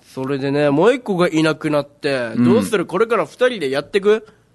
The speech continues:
Speaker 1: 一応、一月から。
Speaker 2: やっていけると思う？
Speaker 1: だからまた二人、
Speaker 2: <laughs>
Speaker 1: 別に二人、
Speaker 2: 話すのは。
Speaker 1: 正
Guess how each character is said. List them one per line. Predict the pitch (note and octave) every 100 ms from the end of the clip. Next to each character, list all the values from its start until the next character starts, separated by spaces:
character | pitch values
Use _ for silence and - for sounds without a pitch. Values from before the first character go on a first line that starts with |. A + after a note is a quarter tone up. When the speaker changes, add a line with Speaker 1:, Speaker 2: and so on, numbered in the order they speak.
| _ _ -
Speaker 1:
一 | D3+ -
応、 | C#3 A#2+
一 | C3 - C#3+
月 | C#3 -
か | -
ら。 | B2 G2+ - _
Speaker 2:
や | A2+
っ | -
て | G#2+
い |
け | G2
る | A#2 G#2+
と | G2+
思 | G#2+ F#2+
う？ | E2 -
Speaker 1:
だ | C#3+
か | C#3+
ら |
ま | C#3+ D3
た | D3+ C3+
二 | - G#3+
人、 | A3 A#3+ A#3 E3+
Speaker 2:
<laughs> |
Speaker 1:
別 | D#3
に | C3+ D#3+
二 |
人、 | C#3+
Speaker 2:
話 | A#3+
す |
の | B3+
は。 | A3+ G3+ E3+
Speaker 1:
正 | -